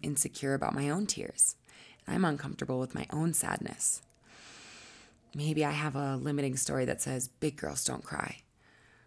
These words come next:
Or maybe I was raised in a household where my, my dad or mom said, "I'll give you something to cry about."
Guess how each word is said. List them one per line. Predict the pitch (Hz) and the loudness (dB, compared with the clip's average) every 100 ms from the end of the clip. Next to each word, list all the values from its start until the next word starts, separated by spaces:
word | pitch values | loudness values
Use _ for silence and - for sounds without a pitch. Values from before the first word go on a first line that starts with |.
| _ _ | _ _
Or | - 139 135 135 131 | -4 0 2 2 0
maybe | 147 156 156 156 | 2 4 4 4
I | 139 | 4
was | 135 135 | 2 0
raised | 135 131 | 2 2
in | 135 | 2
a | 123 | -2
household | 131 131 - 131 131 123 123 131 - _ - | -4 -2 -2 0 0 0 0 -4 -14 _ -8
where | - 123 120 | -4 -2 0
my, | 123 120 - | -2 -4 -8
my | - 131 | -6 -2
dad | 123 120 120 120 | -2 -2 -4 -4
or | 120 | -2
mom | 123 120 120 | -2 0 -2
said, | - | 0
"I'll | - 185 | 4 4
give | - - | 2 -2
you | - | -2
something | - - - - | 0 0 0 -6
to | 135 | -8
cry | - 92 | -4 -4
about." | 131 - - - | -4 -4 -6 -6